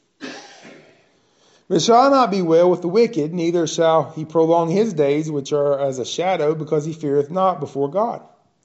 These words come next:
There's a vanity which is done upon the earth, that there be just men whom it happeneth according to the work of the wicked.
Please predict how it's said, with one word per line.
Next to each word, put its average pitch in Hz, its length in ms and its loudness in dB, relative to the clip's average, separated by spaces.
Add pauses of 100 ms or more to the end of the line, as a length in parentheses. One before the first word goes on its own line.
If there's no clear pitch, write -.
(1300)
There's 165 200 -2
a 160 60 -4
vanity 160 640 0
which 127 200 -8
is 127 140 -10
done 151 240 0
upon 139 280 -2
the 123 140 -6
earth, - 360 -10 (1080)
that 139 100 -10
there 185 120 4
be 202 460 -2 (460)
just 208 420 0
men 185 540 -4 (520)
whom 220 160 -2
it - 120 -2
happeneth 190 540 0
according 180 400 0
to 160 80 -6
the 151 80 -4
work 170 220 0
of 160 80 -4
the 131 60 -8
wicked. 151 520 -2